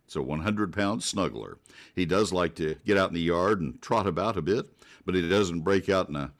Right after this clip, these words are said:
high-octane sprint very often these days.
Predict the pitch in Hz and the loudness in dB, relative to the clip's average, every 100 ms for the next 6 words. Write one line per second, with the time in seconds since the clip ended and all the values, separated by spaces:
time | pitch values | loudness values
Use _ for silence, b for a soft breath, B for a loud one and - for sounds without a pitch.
0 | _ - 107 92 95 - 92 73 - 110 | _ 0 2 4 2 0 -2 -2 -2 0
1 | 92 69 82 85 73 - 62 60 58 57 | 0 2 2 2 0 -4 -8 -8 -8 -8
2 | 64 55 50 | -6 -6 -8